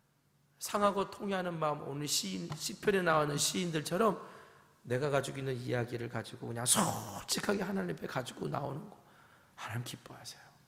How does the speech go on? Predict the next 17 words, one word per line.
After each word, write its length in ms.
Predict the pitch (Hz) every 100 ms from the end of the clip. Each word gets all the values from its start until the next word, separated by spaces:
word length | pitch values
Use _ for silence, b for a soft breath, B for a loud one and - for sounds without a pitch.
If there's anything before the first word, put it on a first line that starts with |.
| - - - - - - _ -
"하나님, 340 | - 190 175
저 100 | 147
속상해요. 960 | 127 - - - 240 233 185 139 143 - - - - b b b b b _
하나님, 440 | - 226 220 196
저 200 | 165 160
짜증나요. 680 | - 180 - 254 240 - 127
하나님, 380 | 147 240 247 196
저 120 | 196
화나요. 580 | - - 254 262 - - B B
하나님, 340 | - 262 254 202
저 120 | 220
억울해요." 580 | - 139 180 269 233 147 B B B
하나님 440 | - 240 247 254
앞에 220 | 247 247 -
그렇게 380 | - 233 -
나오는 480 | 226 208 185 208 247
모습을 400 | 214 175 - 208